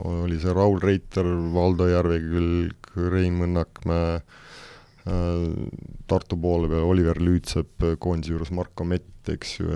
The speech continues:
et, äh, ma küll ei saa öelda, et mul ei ole nagu nende inimestega vedanud, eks ju, et ma olen nendele tänulik selle eest, mis nad on teinud, äh, mida me oleme koos teinud ja nii edasi, eks ju.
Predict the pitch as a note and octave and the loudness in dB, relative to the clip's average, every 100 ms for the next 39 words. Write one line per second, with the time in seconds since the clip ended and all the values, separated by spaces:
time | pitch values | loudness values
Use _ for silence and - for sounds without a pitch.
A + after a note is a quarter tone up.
0 | D#2+ - - D#2+ E2 E2 F#2 F#2 G2+ G2+ | -4 -8 -8 -4 -2 -2 -2 2 4 4
1 | F2 E2 E2 D#2+ D#2+ D#2+ D#2+ D#2+ F2+ F2+ | 4 4 2 2 0 0 -2 -4 -2 0
2 | E2 D2+ D2+ E2 E2 D#2+ D#2+ D#2+ D#2 D#2 | 0 -2 -6 -4 -4 -2 -4 -4 -6 -8
3 | D2+ D2 C2+ - - - - F2 F2 E2+ | -8 -8 -10 -12 -16 -18 -10 -2 0 0
4 | E2 D#2+ - E2 F2+ E2 C2 G#1+ - - | 0 -4 -6 -2 0 0 -4 -8 -10 -8
5 | C#2+ - E2 E2 D#2+ E2+ E2 D2+ F2+ F2 | -8 -8 -6 -4 -4 -4 -4 0 0 2
6 | D#2 D2+ F2+ E2+ D2+ E2+ - E2+ E2 E2+ | 0 -2 0 0 -2 -6 -4 -2 0 0
7 | E2+ - - - - - - - - - | 0 -4 -16 -20 -20 -20 -20 -20 -20 -6
8 | - A#2+ A#2 F2 - G2 F#2 F#2+ F#2 F2+ | 2 4 4 2 -2 4 6 6 6 4
9 | F#2 E2 - F#2+ - G#2 F#2+ G2+ G2 G2 | 0 -4 -12 -8 0 4 6 8 6 8
10 | C3+ A2 G#2 G2+ F#2 F2 F#2+ A2+ F#2+ A#1+ | 8 8 6 6 4 2 4 4 4 2
11 | - - - - | -2 -4 -4 -2